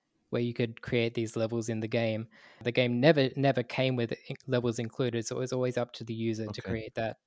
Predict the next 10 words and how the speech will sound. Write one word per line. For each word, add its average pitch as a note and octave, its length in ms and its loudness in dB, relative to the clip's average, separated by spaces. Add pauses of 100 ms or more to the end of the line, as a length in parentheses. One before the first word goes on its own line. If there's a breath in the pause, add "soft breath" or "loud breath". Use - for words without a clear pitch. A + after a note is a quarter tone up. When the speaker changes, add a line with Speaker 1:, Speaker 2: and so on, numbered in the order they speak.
Speaker 1:
content. - 540 -6 (540)
Yeah, D#3+ 200 4
and D3 120 2
the D3 100 6
other E3 160 6
thing E3+ 200 4
is, C#3+ 160 4
uh, B2+ 220 2
I B2 100 2
guess - 380 0